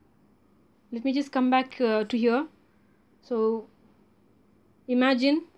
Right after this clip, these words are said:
what they have given is capital is for violet, small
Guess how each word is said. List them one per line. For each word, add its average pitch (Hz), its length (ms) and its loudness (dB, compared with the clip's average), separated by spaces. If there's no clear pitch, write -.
what 233 240 -2
they 285 60 4
have 262 100 4
given 254 300 4
is 339 380 0
capital 277 520 2
is 247 160 0
for 254 160 4
violet, 240 480 4
small 247 340 2